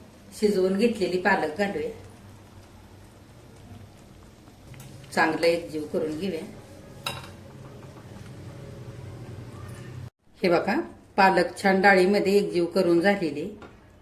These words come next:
तुमच्या आवडीप्रमाणे तुम्ही पाणी कमी जास्त करू शकता. पाणी घालताना गरम पाणी घालायचं, म्हणजे भाजी चवीला छान लागते. आता गॅस अगदी बारीक करूया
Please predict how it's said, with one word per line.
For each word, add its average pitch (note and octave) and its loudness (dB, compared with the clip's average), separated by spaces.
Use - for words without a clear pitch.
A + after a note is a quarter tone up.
तुमच्या F3+ 6
आवडीप्रमाणे G3+ 6
तुम्ही G3+ 6
पाणी F3 8
कमी F#3 6
जास्त F3+ 2
करू F#3+ 6
शकता. F#3 0
पाणी G3 6
घालताना F#3+ 6
गरम G3 8
पाणी F#3 6
घालायचं, F#3+ 4
म्हणजे E3 4
भाजी F#3 2
चवीला F3+ 4
छान F#3 4
लागते. F#3 2
आता E3 4
गॅस F#3+ 6
अगदी G3+ 4
बारीक G3 6
करूया F3+ 4